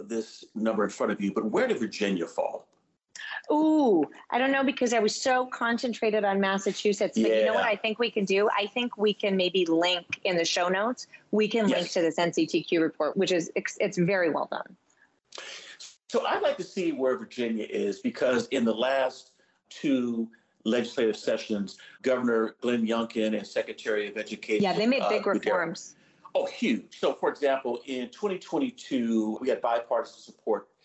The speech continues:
Speaker 1: for the Virginia Literacy Act. And the whole goal was to say, if you want to take Virginia in the lead as regards, you know, uh, improving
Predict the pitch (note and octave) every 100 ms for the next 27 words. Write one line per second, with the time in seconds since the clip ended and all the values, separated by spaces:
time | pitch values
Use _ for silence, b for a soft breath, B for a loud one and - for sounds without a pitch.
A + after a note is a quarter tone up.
0 | b b b - C3 A#2+ G2+ G#2 A#2 A2+
1 | A2+ G#2 G#2 G2+ F#2+ G2+ F2+ - _ _
2 | B B - A#2 A2 G3 F#3+ D3+ C3+ C3
3 | B2 - A#2 G#2+ D3 D3+ - C#3+ - A#2
4 | - B2 A#2+ A#2 - G#2 F#2+ F#2+ A2+ G#2
5 | F2+ - B B A2+ A2+ A2 - G#2+ G#2
6 | G#2 - A2 F#2 F2+ F2 _ - - -
7 | - B2+ A2+ G#2+ G#2